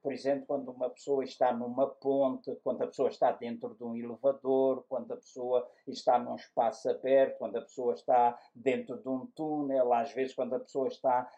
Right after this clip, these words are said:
numa fila. Então, eh, esta agorafobia é,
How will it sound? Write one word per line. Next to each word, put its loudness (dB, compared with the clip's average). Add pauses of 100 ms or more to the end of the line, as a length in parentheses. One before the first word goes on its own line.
(100)
numa 0
fila. -6
Então, 2 (260)
eh, 8
esta 0 (280)
agorafobia 6 (180)
é, 2